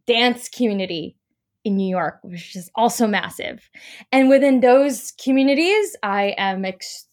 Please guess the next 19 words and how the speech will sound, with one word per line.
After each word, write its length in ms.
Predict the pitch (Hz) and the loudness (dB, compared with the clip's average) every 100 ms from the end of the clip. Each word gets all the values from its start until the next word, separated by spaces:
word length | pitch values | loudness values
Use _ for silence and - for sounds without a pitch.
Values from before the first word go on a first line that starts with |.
| - | -16
extremely 480 | 208 - 208 196 190 | -14 -10 -8 -8 -6
active 580 | 220 208 - 220 214 202 - - - | -8 -8 -4 -4 -4 -8 -20 -20 -8
in 200 | 208 202 | -4 -4
not 360 | 190 185 202 - | -4 -6 -8 -8
just 280 | 202 - - _ | -10 -12 -20 _
being 260 | 214 190 180 | -8 -8 -8
an 120 | - - | -12 -6
audience, 640 | 214 254 240 247 - - - | -2 0 0 -2 -4 -14 -14
but 100 | 208 | -12
also 300 | 190 - 185 | -12 -10 -12
being 480 | 185 190 180 180 185 _ _ _ - - _ _ - | -10 -10 -10 -12 -16 _ _ _ -20 -20 _ _ -12
an 100 | 202 | -6
activist, 1080 | 202 240 - 247 233 233 233 - - - - - - | -4 -4 -4 -2 2 0 -2 -12 -12 -14 -16 -14 -8
a 240 | 196 175 | -6 -6
participator, 1080 | 180 202 - 208 196 220 208 190 185 185 185 _ _ _ _ - | -8 -10 -10 -14 -12 -8 -6 -4 -4 -6 -12 _ _ _ _ -10
and 480 | 208 196 190 185 - | -6 -4 -6 -8 -10
someone 400 | - 202 202 190 | -10 -8 -6 -6
who 120 | 190 | -6
is 160 | 196 | -8